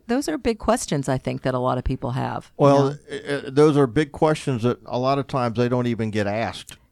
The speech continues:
Speaker 1: Yeah.
Speaker 2: Uh, they just
Speaker 1: Yeah.
Speaker 2: assume it's gonna work. And,
Speaker 1: Yeah.
Speaker 2: um, let's talk about,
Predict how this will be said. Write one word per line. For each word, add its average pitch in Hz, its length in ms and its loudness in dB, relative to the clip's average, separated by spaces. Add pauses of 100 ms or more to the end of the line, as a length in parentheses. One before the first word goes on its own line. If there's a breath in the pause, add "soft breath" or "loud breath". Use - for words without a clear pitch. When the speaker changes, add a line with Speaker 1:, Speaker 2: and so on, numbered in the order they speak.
Speaker 1:
Yeah. 135 220 2 (380)
Speaker 2:
Uh, 98 540 -2
they 135 80 -2
just 131 160 -4
Speaker 1:
Yeah. 135 60 -6
Speaker 2:
assume 117 360 -2
it's - 120 -6
gonna 107 200 -6
work. 110 380 -2
And, 101 240 -6
Speaker 1:
Yeah. 131 180 -4
Speaker 2:
um, 101 180 -8 (380 soft breath)
let's 185 140 -4
talk 214 220 2
about, 175 240 0